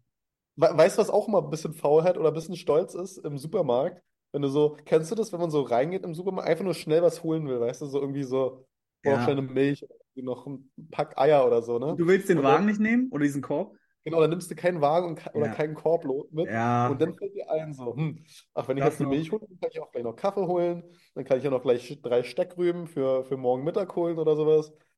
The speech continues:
Speaker 1: Dann, dann fällt dir sonst irgendwas ein, ne? Und da, genau das ist mir letztens schon wieder passiert. Da, da bin ich <laughs> wirklich,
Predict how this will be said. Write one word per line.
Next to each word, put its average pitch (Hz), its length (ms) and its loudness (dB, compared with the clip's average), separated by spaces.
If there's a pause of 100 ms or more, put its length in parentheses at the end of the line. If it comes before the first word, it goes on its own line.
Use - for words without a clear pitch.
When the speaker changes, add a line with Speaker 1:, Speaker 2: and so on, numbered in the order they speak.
(120)
Speaker 1:
Dann, 139 400 -6
dann 151 200 0
fällt 190 180 -2
dir 165 60 -4
sonst 160 240 4
irgendwas 156 340 -2
ein, 151 200 0
ne? 151 140 -2
Und 156 220 -8
da, 160 140 -4
genau 165 260 0
das 214 140 -2
ist 196 120 -6
mir 180 60 -2
letztens 170 320 0
schon 180 80 -10
wieder 165 140 0
passiert. 160 400 -4
Da, 127 160 -6
da 139 180 0
bin 185 120 0
ich - 140 -6
<laughs> - 100 -12
wirklich, 180 720 -2